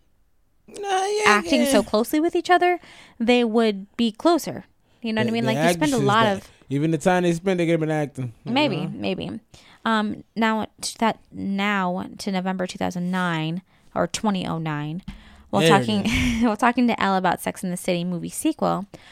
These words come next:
Speaker 2: Parker expresses frustration at rumors that she and Cattrall didn't get along.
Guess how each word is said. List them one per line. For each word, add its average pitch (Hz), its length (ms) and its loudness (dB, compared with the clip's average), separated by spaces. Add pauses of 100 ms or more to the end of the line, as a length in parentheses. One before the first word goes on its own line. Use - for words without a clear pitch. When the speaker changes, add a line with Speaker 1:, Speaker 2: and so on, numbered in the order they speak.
(260)
Speaker 2:
Parker 247 420 0
expresses 190 800 -4
frustration 196 520 -2
at 170 100 -2
rumors 175 300 -4
that - 120 -4
she 185 320 -4
and 185 100 -6
Cattrall 175 320 -4
didn't 160 200 -6
get 160 100 -6
along. 151 360 -10